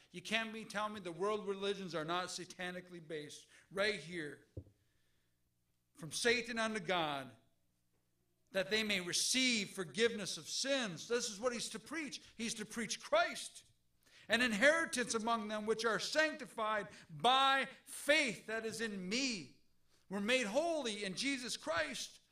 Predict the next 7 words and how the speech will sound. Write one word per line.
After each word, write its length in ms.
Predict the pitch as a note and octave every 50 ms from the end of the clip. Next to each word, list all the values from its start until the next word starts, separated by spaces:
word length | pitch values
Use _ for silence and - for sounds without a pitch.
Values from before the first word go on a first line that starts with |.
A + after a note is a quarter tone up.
| _ - - - -
This 220 | E4+ F4+ - -
is 120 | D#4+ B3
what 120 | C#4 C#4+ C4
he's 160 | B3+ A#3 -
to 100 | - B3
preach. 640 | - - E4 F#4+ G4+ G#4+ - - - - - - - - _ _ _ _ _ _ _ _ _ _ _ - _
Whereon, 460 | E3+ G#3 B3 C4+ C#4 C4+ C4+ B3 F#3+